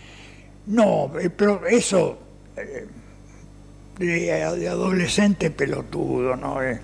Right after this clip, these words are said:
intelectual, yo como de a ver teatro comercial, esas cosas de, yo, este,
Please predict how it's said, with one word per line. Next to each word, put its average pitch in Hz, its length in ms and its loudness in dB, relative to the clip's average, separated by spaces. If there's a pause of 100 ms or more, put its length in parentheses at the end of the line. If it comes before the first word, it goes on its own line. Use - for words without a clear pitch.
(340)
intelectual, 127 1080 2
yo 127 160 -6
como 127 300 -6
de 113 120 -2
a 113 60 -2
ver 113 240 -2
teatro 113 360 -4
comercial, 107 960 -4
esas - 320 -6
cosas - 520 -6
de, - 160 -10 (1160)
yo, 127 420 4
este, 101 580 -4